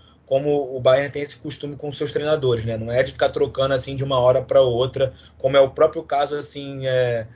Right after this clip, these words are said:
é, de outros clubes da Bundesliga, até mesmo o próprio Borussia Dortmund, que é em média duas temporadas e troca seu técnico. E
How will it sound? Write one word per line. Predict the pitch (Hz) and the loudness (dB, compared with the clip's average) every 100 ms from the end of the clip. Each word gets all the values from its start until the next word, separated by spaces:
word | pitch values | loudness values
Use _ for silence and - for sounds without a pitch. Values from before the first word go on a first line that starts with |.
| _ _ | _ _
é, | 120 120 120 113 | -2 0 0 -2
de | 113 | -2
outros | 160 214 214 | 4 4 2
clubes | - 160 143 | -6 -6 0
da | 139 | 0
Bundesliga, | 143 139 135 151 | 0 -6 -2 -2
até | 139 165 | -2 -4
mesmo | 170 170 | -6 -6
o | 165 | -2
próprio | 156 151 | -4 -4
Borussia | 143 139 143 123 | -8 -6 -2 0
Dortmund, | 127 135 147 | 0 -2 -12
que | 139 147 131 - _ - 107 - | -10 -10 -10 -16 _ -20 -20 -10
é | 120 | -6
em | 127 | -4
média | 123 147 151 | 0 2 2
duas | 123 165 | 0 -6
temporadas | - 160 147 135 139 147 | -2 -2 0 0 0 -4
e | |
troca | 147 147 - | -6 -6 -6
seu | 160 | -8
técnico. | 147 123 107 - _ _ - _ _ _ | -2 -4 -4 -18 _ _ -20 _ _ _
E | 113 113 117 117 117 117 113 113 113 | -10 -6 -4 -4 -4 -4 -4 -6 -8